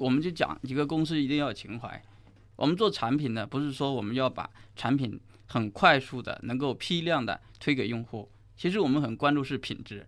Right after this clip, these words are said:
所以我相信五年之内，像华为这样的公司，能够通过真正踏踏实实做事情，打造高端的产品，能够让中国的整个的I T产品或者其他领域的产品，能够在世界上面获得很好的一个，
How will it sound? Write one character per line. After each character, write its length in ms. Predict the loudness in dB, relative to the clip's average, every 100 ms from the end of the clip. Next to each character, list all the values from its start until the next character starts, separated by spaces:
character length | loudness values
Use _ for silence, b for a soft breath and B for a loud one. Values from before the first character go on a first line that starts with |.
| -20 -20 -18
所 120 | -2 2
以 60 |
我 160 | 2 2
相 180 | 2 2
信 120 | 2
五 180 | 2 0
年 200 | -2 -2
之 140 | 0
内， 120 | 0
像 200 | 0 -2 -2
华 180 | -2 0
为 140 | 2 0
这 120 | -2
样 100 | -2
的 100 | -4
公 220 | -6 -8
司， 220 | -8 -10 -12 b b b
能 140 | -2
够 120 | -2
通 260 | -2 0 0
过 240 | 2 -2 b b b b -2
真 180 | 2 2
正 180 | 2
踏 140 | 2 0
踏 160 | 0
实 180 | -2 -6
实 140 | -6 -6
做 220 | -4 -4
事 180 | -4 -8
情， 280 | -8 -12 -12 -10
打 160 | -6
造 220 | -2 -2 -4 -10 -4
高 180 | 4 4
端 160 | 4 -2
的 80 |
产 240 | -4 -10 -12
品， 220 | -12 -14 -16 b b -4
能 120 | -2
够 100 | 2
让 160 | 0
中 240 | 0 0 0
国 200 | 0 -2
的 120 | -4
整 200 | -6 -8
个 160 | -6 -4
的 100 | -4
I 180 | -4 -6
T 160 | -8
产 180 | -6 -4
品 160 | -4 -4
或 140 | -4
者 80 | -4
其 160 | -4 -2
他 120 | 0
领 140 | 0
域 40 | -4
的 60 |
产 220 | -6 -8
品， 100 | -6
能 120 | -4 -4
够 120 | -4
在 220 | -2 -4
世 220 | -4 -6
界 120 | -6
上 160 | -4 -4
面 140 | -4
获 160 | -6 -6
得 100 | -6
很 160 | -4 -4
好 140 | -4
的 80 | -8
一 100 | -8
个， 160 | -8